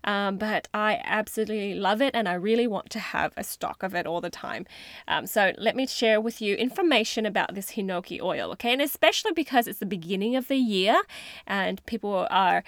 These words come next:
making, um, New Year's resolutions, um, this oil will really help us have more mental clarity for that. But it does so much more. So let me share with you. Okay, so this information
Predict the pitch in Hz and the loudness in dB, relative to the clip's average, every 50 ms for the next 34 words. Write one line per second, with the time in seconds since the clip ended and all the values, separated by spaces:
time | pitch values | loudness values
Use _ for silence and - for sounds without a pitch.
0 | - - - - - 202 202 202 196 - - 214 202 196 190 190 185 196 - - | -6 -18 -14 -8 -4 -2 -2 -2 -2 -4 -6 -4 -4 -4 -4 -4 -6 -8 -10 -14
1 | - - - - 185 180 180 190 196 202 220 220 220 220 214 202 190 190 190 180 | -20 -14 -8 -4 -2 -2 -2 -2 0 0 2 2 2 2 2 0 0 -2 -2 -2
2 | 175 190 185 202 240 294 311 - - - 285 254 240 240 240 240 233 240 233 - | -2 -4 -4 -2 0 2 2 2 2 2 2 2 4 4 4 2 2 0 -2 -4
3 | - - - - - - - - - 196 196 196 196 202 269 359 349 - - - | -10 -14 -18 -20 -20 -18 -14 -8 -6 -4 -4 -2 0 2 2 2 2 0 0 2
4 | 247 240 233 240 247 233 208 208 196 196 190 202 247 294 330 370 370 403 359 294 | 4 4 6 6 4 4 2 -2 -4 -4 0 4 6 6 6 6 6 4 2 0
5 | 247 - 214 220 226 226 - - 208 190 202 - - - - 190 190 190 - - | 0 0 4 4 4 4 4 2 2 2 2 0 -4 -4 0 0 0 0 -2 -6
6 | - - - - 208 214 208 202 214 202 208 208 214 - 214 196 - - - - | -18 -20 -8 -4 0 0 2 2 2 2 0 0 0 0 -2 -2 -4 -6 -6 -2
7 | 180 180 190 190 180 180 175 - - 170 160 160 - - - - - - - - | 0 2 2 2 0 -2 -4 -8 -8 -6 -4 -2 -2 -4 -6 -14 -20 -20 -20 -20
8 | - - - 233 254 269 302 320 - - - - 269 233 214 202 185 143 - - | -4 2 2 4 8 8 8 8 6 4 0 4 6 6 6 6 4 0 -2 -4
9 | - 190 160 123 117 196 - - 185 185 214 226 233 247 - - 226 190 185 190 | -4 -4 -4 -4 -4 -6 -4 -2 -2 0 0 0 -2 -2 -2 -2 0 0 0 -2
10 | - - 180 165 - - _ _ - - - - - 233 240 - - - 226 214 | -4 -6 -6 -6 -6 -6 _ _ -20 -18 -8 -4 -2 0 0 0 0 0 -2 -2
11 | 214 262 320 381 - - - - - 254 226 - 269 247 233 202 170 175 - - | 0 2 2 2 2 0 -2 0 0 -2 0 0 -2 0 2 2 0 0 -2 -4
12 | - - 156 151 220 | -4 -4 -4 -4 -4